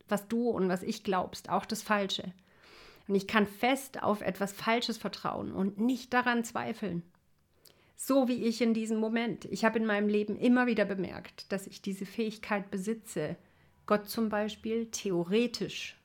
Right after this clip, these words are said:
zu vertrauen. Theoretisch glaub ich, dass Gott bei mir ist.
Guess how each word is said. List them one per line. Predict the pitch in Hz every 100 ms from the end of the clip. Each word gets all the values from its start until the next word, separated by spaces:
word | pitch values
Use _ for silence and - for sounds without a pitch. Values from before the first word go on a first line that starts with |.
| _
zu | -
vertrauen. | 180 - - 147 - 180 - _ _ _ _ _ - -
Theoretisch | 220 196 190 233 254 247 233
glaub | - 156 165 156
ich, | - - -
dass | - 170 -
Gott | 156 -
bei | 143 147
mir | 143 -
ist. | 156 -